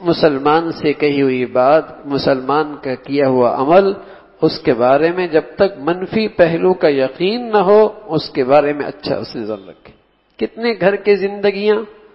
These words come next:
उनकी झगड़े की बुनियाद बदगुमानी पर है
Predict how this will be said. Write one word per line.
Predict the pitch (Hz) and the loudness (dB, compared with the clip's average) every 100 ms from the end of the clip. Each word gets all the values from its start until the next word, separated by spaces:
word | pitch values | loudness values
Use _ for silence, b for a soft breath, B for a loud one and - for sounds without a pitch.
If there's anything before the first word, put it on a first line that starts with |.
| _ b b b b b - | _ b b b b b -2
उनकी | 185 185 220 202 | -2 0 -4 -4
झगड़े | 156 165 190 220 | 0 2 6 4
की | 226 220 | 4 0
बुनियाद | 202 214 208 208 226 240 - - - - - _ _ _ _ 151 | 4 4 6 6 6 6 2 -16 -20 -20 -20 _ _ _ _ -4
बदगुमानी | 151 143 151 143 147 | 0 0 0 0 -2
पर | 139 107 | -4 -8
है | - | -10